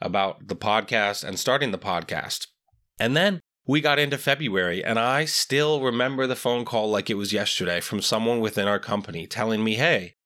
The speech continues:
you have to stop doing the podcast." And I said to them, "No, I'm not doing that. What am I doing wrong? Why would I stop?"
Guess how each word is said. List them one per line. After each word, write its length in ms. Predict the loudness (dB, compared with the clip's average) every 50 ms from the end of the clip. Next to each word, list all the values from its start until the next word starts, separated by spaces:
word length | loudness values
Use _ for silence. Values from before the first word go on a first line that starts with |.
| _ _
you 100 | -2 -2
have 80 | -2 0
to 80 | 0 -2
stop 340 | 0 2 2 0 0 0
doing 200 | -2 0 0 2
the 80 | 0 0
podcast." 800 | 0 0 0 0 0 -2 -2 -2 -2 -2 -2 -4 -6 -6 -6 -10 -14 _ -4
And 120 | -2 0
I 60 | 0
said 280 | 0 2 2 2 2 4
to 80 | 2 2
them, 320 | 4 4 2 2 0 -6 _ _ _ _
"No, 440 | -4 0 2 2 2 2 0 -2 -4 -12 _ _ _ _ _ _ _ -4
I'm 160 | -2 0 2
not 220 | 2 0 0 2
doing 260 | 0 2 2 2 0
that. 240 | 0 -2 -6 -6 -6
What 200 | -2 0 0 2
am 120 | 2 2 0
I 60 | 2
doing 260 | 2 2 2 2 2
wrong? 340 | 4 4 4 2 2 0 0
Why 160 | 0 2 2
would 120 | 2 2
I 80 | 0 0
stop?" 480 | 0 0 -2 0 -2 -2 -6 -8 _